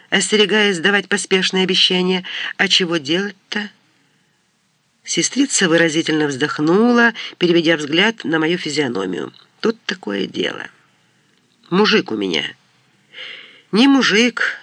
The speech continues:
а розовая мечта или голубая, фиг её знает. Одним словом, конфетка. Денег куры не клюют. Зовёт меня на Канары на десять дней». «Здорово», согласилась я,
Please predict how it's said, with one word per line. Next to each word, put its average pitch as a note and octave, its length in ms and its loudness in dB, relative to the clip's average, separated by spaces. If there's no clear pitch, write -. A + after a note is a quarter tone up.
а E3 140 2
розовая A3 640 2
мечта F#3 440 0
или C#3+ 140 0
голубая, C#3 680 0
фиг - 360 -6
её C3 280 0
знает. A2+ 480 0
Одним B3+ 240 0
словом, - 280 -2
конфетка. - 520 -4
Денег D4 580 2
куры C3+ 260 0
не C3+ 120 -2
клюют. C#3 500 -6
Зовёт G3+ 460 2
меня A#3 220 4
на A3 100 2
Канары G3+ 480 2
на F3 280 0
десять G3+ 400 -2
дней». D3 340 -6
«Здорово», C#3 600 -2
согласилась C#3+ 760 0
я, C3+ 260 -6